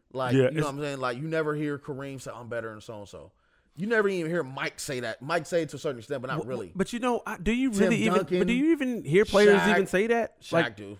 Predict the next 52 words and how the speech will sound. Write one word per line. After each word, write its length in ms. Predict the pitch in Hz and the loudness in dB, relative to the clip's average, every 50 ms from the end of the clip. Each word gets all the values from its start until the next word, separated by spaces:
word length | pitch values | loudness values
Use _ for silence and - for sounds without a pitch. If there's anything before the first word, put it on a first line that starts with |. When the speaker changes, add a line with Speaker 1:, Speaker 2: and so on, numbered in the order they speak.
| 127 - | -16 -16
Speaker 1:
<laughs> 20 | - 139 147 - - - | -16 -16 -16 -16 -18 -8
Speaker 2:
well, 100 | - - | -6 -6
Shaq 180 | - - 403 - - 135 - - | -2 0 0 0 0 -2 -6 -10
Speaker 1:
Shaq, 260 | 139 - - 170 151 139 | -14 -4 -2 -2 -2 0
"I 280 | 131 139 135 151 190 | -2 -2 2 2 2
was 140 | 208 175 160 | 2 2 2
dominant. 360 | 139 180 185 180 165 160 156 175 | 2 0 0 2 2 0 0 0
I 60 | 202 | 0
was 60 | 175 139 | 0 0
busting 220 | 151 190 180 151 170 | -2 -2 -4 -2 -4
his 140 | 196 190 165 | -2 -2 0
ass." 420 | 180 185 160 120 107 - - _ _ _ - - - - - - - | 2 2 2 0 -2 -6 -12 _ _ _ -20 -20 -20 -20 -20 -12 4
Speaker 2:
No, 180 | 320 330 320 | 8 8 10
no, 120 | 277 262 247 | 10 10 8
no. 100 | 233 214 | 8 8
You'll 280 | 190 196 254 285 220 | 8 6 6 6 6
say 160 | - - 131 110 | 6 4 4 6
that. 340 | 123 170 156 156 143 - - _ | 6 6 6 4 0 -4 -8 _
Speaker 1:
Yeah. 240 | - 202 175 120 - - - 123 | -2 0 0 0 -2 -6 -10 -2
Speaker 2:
You'll 180 | 147 240 262 202 | 2 2 2 4
say 160 | - 123 120 | 4 2 4
that, 240 | 143 190 - 147 135 | 4 4 4 4 4
but 100 | 127 135 | 6 6
I 60 | 151 180 | 8 8
don't 140 | 180 156 | 6 6
think 140 | - 156 131 | 4 0 2
they, 200 | 135 160 165 139 - - - - - | 2 2 2 0 -2 -10 -20 -20 -8
I 80 | - - | -2 0
don't 140 | 240 208 - | 0 0 0
think 100 | 156 131 | -2 0
they 140 | 139 147 143 | 0 2 4
have 240 | 147 139 120 98 | 4 4 4 6
goat 220 | 95 131 160 156 - | 6 6 6 6 4
conversations. 600 | - 117 110 104 95 113 110 110 117 131 135 - | 0 -2 -2 -2 -2 -4 -4 -4 -6 -8 -10 -10
Speaker 1:
No. 320 | 117 151 147 113 90 - - _ _ _ _ | -8 -8 -8 -8 -8 -12 -16 _ _ _ _
Speaker 2:
Yeah, 100 | - 403 415 427 | 0 2 4 6
Speaker 1:
But 40 | 392 | 6
everybody 340 | 349 147 147 135 151 143 131 | 6 6 6 6 6 6 10
Speaker 2:
no, 60 | 123 | 10
no, 80 | 135 135 | 10 10
Speaker 1:
outside 280 | 135 - 233 156 143 156 | 10 8 8 8 10 8
Speaker 2:
no, 40 | 240 | 8
no 20 | 262 | 8
Speaker 1:
it 60 | - | 6
Speaker 2:
players, 400 | - 240 240 226 214 190 147 120 | 6 4 4 6 6 4 4 2
no 160 | 147 190 220 220 | 0 -2 -2 -2
players 380 | - 208 214 208 196 190 160 | 0 0 2 4 4 2 2
do. 300 | 139 151 151 127 101 95 - _ _ _ | 2 0 0 0 -2 -6 -12 _ _ _
Speaker 1:
Everybody 340 | 110 127 139 135 120 123 123 | -8 -8 -6 -6 -4 -4 -4
outside 380 | 120 117 113 - 131 127 135 135 | -4 -4 -6 -6 -6 -4 -4 -2
it 140 | 139 131 - | -4 -4 -6
will. 320 | 110 110 107 95 85 92 | -8 -10 -10 -12 -12 -16